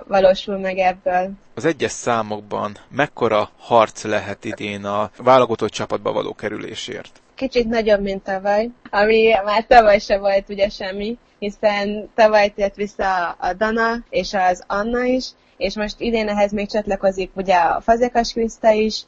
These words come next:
Speaker 1: illetve a Szabó Gabi. Ugye nyilván a fiatalok, akár az Anna hugom is folyamatosan jönnek föl, úgyhogy biztos, hogy óriási harc lesz.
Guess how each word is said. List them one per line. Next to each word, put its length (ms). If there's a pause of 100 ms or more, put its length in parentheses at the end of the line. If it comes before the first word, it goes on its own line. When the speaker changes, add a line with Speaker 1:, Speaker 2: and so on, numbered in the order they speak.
(120)
Speaker 1:
illetve 600
a 60
Szabó 400
Gabi. 460 (140)
Ugye 200
nyilván 340
a 120
fiatalok, 540 (100)
akár 360
az 140
Anna 320
hugom 340
is 240 (100)
folyamatosan 520
jönnek 380
föl, 180
úgyhogy 460
biztos, 420
hogy 220
óriási 440
harc 380
lesz. 200